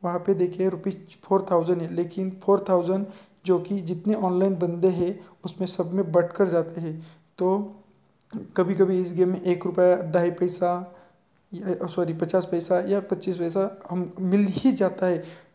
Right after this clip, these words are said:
ऐसा नहीं कि मिलता नहीं, हर घंटे मिलता ही मिलता ही है। देखो तो suppose आपको cricket में मिला एक रुपया, बीच में जो वॉलीबॉल का है उसमें मिला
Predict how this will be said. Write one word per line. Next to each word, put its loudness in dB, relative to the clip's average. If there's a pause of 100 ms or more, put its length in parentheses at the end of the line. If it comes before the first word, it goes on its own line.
(180)
ऐसा 0
नहीं 2
कि -4
मिलता -2
नहीं, -4
हर 4
घंटे 2
मिलता 0
ही 4
मिलता 0
ही 2
है। -2 (320)
देखो 2
तो -2
suppose 4 (160)
आपको 0
cricket 0
में 0
मिला 0 (300)
एक -2
रुपया, -4 (720)
बीच -4
में 2
जो 4
वॉलीबॉल 0
का -4
है -2
उसमें -8
मिला -2